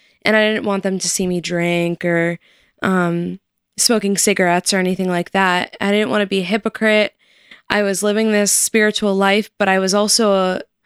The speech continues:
a musician at heart and, like, had the rock and roll kind of personality. Um, but kirtan, which is devotional chanting in Sanskrit,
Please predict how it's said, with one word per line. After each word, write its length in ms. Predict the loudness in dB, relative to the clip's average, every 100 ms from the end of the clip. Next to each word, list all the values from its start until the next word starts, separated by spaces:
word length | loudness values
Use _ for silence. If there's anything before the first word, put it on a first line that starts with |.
| _ -2
a 80 | 0
musician 600 | 2 2 2 2 2 2
at 180 | 2 0
heart 400 | 2 2 2 0
and, 160 | -2 -2
like, 320 | -2 -2 -6 -20 -20 -20 -14 -2
had 260 | 0 0
the 100 | 0
rock 280 | 2 2 0
and 160 | -4 0
roll 240 | 2 2
kind 220 | 0 -2
of 80 | -2
personality. 920 | -2 0 2 2 2 2 2 0 0 -4 _ _ _ -4
Um, 560 | 0 2 2 0 -4 -8 _ -16 -4
but 260 | -2 -2
kirtan, 1120 | 0 0 0 2 4 4 4 2 0 0 -4 -8
which 280 | -2 0 2
is 120 | 0
devotional 520 | 0 0 0 0 -2 -4
chanting 800 | 0 0 0 0 -2 -4 -6 -6
in 180 | -4 -2
Sanskrit, 640 | 0 0 -2 -4 -4 -6